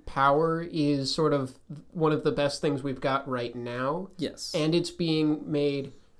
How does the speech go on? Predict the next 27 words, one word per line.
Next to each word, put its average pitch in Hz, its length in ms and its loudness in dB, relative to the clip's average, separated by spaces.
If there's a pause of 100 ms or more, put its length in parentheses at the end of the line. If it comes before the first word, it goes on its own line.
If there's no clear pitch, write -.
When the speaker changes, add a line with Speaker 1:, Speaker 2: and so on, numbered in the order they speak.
(160)
Speaker 1:
way, 160 360 4
way 180 280 4
smaller 151 580 2
than 131 600 0
what 135 360 -2
the 147 80 -2
best 127 640 -4
version 139 400 -2
of 131 160 0
it 135 200 -6
that 135 120 -2
we 127 100 -4
have 127 240 -4
right 120 200 -4
now. 131 440 -2 (200)
It 208 400 2
is, 220 340 0
yeah, 156 240 2
that's 156 240 0
a 156 80 0
sim-, 170 380 0
it's 170 160 -4
kind 185 180 2
of 156 60 2
a 160 40 0
good 151 140 4
analogy 131 640 2